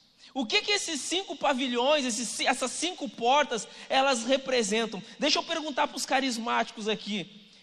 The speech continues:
perguntar pra vocês. Quantos livros são o Pentateuco? Quantos? Cinco livros são o Pentateuco. E o que que o Pentateuco representa? Não representa a lei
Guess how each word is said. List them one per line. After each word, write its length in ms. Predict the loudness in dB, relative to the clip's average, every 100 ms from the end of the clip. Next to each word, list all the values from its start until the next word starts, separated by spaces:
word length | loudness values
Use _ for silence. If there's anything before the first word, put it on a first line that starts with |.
| _
perguntar 440 | -2 0 0 -2
pra 120 | 0
vocês. 600 | -2 -2 -2 -6 -8 -12 -18 -20 _ _ _ _ _ _ _
Quantos 500 | 4 4 4 -2 0
livros 500 | 2 0 0 -4 0
são 200 | 0 0
o 40 |
Pentateuco? 760 | -2 -2 -2 -2 0 0 -2 -16 -20 -20 _ _ _ _ _ _ _ _ _ _ _ _ _ _
Quantos? 560 | 6 6 6 -4 -8 -10 -20 -20 -20 _ _ _ _ _ _ _ _ _
Cinco 880 | -10 -8 -4 -2 -2 -4 -6 -6 -8 -20 _
livros 720 | -10 -4 -2 -2 -6 -8 -10 -14
são 500 | -8 -4 -2 -4 -6 -14 -20 -14
o 80 |
Pentateuco. 1000 | -14 -10 -8 -6 -8 -10 -6 -6 -6 -10 -20 _ -20 -2
E 80 | -2
o 60 |
que 140 | 0 -2
que 60 |
o 60 | 0
Pentateuco 640 | 0 2 0 2 0 4
representa? 680 | 2 4 2 4 2 2 -2
Não 120 | 0
representa 760 | 0 0 -2 0 -2 -2 -4 0
a 140 | 2
lei 920 | 2 -2 0 2 0 -6 -16 -20 -20